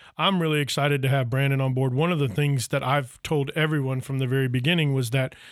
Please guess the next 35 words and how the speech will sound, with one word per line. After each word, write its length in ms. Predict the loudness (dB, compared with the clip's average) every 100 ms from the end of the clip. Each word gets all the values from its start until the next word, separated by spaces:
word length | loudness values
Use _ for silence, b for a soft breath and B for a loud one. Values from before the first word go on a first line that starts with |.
| B B
uh, 280 | -4 -2 -2 0
you 140 | 0
know, 220 | 2 -2 0
local 360 | 2 2 -2
government 460 | -2 0 0 0 -2
should 200 | -2 0
do 100 | 0
the 100 | 0
things 280 | -2 -2 -2
that 100 | -2
local 300 | -4 -4 -2
government 480 | 0 0 -2 -2
does. 400 | -2 -2 -2 -6
And 180 | -2 0
when 140 | 2 0
you 80 |
get 180 | 0 0
into, 400 | 0 -2 0 0 -2 B B B
you 100 | -2
know, 60 | 0
recreation 580 | 0 0 0 0 0 -2
programs, 440 | -2 0 -2 0
that 160 | 0 2
makes 240 | 0 0
sense. 360 | -2 -2 -2 -4
But 120 | -2
when 140 | 0 0
you 100 | 0
start 340 | -2 -2 -2
talking 320 | -2 -2 0
about 180 | 0 0
an 80 | -2 0
enterprise 720 | 0 -2 -2 0 0 -2 -4
like 280 | -8 -6 -2
golf, 400 | 0 0 -2